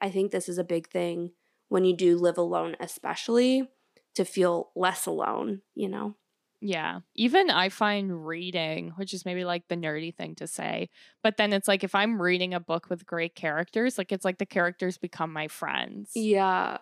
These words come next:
Speaker 1: Oh,
Speaker 2: I'm
Speaker 1: I love
Speaker 2: like,
Speaker 1: that so much.
Speaker 2: "Look at us all hanging out." Like, I'm rereading the Harry Potter series, and I'm like,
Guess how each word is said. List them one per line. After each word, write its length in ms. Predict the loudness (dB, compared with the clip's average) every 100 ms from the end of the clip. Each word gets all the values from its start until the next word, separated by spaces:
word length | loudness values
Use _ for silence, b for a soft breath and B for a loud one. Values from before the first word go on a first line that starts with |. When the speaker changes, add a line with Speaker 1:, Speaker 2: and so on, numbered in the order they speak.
| -6
Speaker 1:
Oh, 60 | 0
Speaker 2:
I'm 40 | 2
Speaker 1:
I 100 | 2
love 200 | 2 2
Speaker 2:
like, 160 | 0
Speaker 1:
that 40 | -2
so 300 | -4 -2 -2
much. 440 | -2 -2 -4 -4
Speaker 2:
"Look 220 | -4 -2 0
at 140 | 2
us 300 | 4 4 4
all 180 | 4 4
hanging 320 | 4 2 0
out." 160 | 0 0
Like, 140 | -2
I'm 120 | -4
rereading 460 | -6 -6 -4 -4 -4
the 80 | -6
Harry 220 | -6 -6
Potter 340 | -4 -2 -2
series, 600 | -4 -4 -4 -6 -8 -10 -4
and 100 | -2
I'm 100 | 0
like, 200 | 0